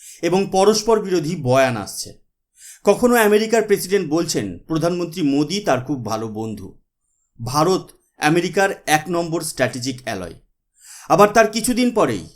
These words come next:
তারই মন্ত্রিসভার অন্য সদস্যরা এমন কিছু কথা বলছেন যা শুনে মনে হচ্ছে ভারত যেন আমেরিকার কোনো শত্রু দেশ।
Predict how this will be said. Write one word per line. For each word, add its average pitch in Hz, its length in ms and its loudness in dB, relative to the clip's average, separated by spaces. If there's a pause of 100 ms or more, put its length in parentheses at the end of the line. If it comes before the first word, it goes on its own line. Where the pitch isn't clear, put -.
তারই 190 280 2
মন্ত্রিসভার 190 580 0
অন্য 180 360 0
সদস্যরা 180 640 -2
এমন 190 320 2
কিছু 220 320 -10
কথা 143 260 -2
বলছেন 117 460 -6 (580)
যা 180 160 4
শুনে 214 220 2
মনে 196 220 4
হচ্ছে 226 340 2
ভারত 180 380 4
যেন 175 260 2
আমেরিকার 185 540 -2
কোনো 160 220 -2
শত্রু 160 400 -6
দেশ। - 380 -14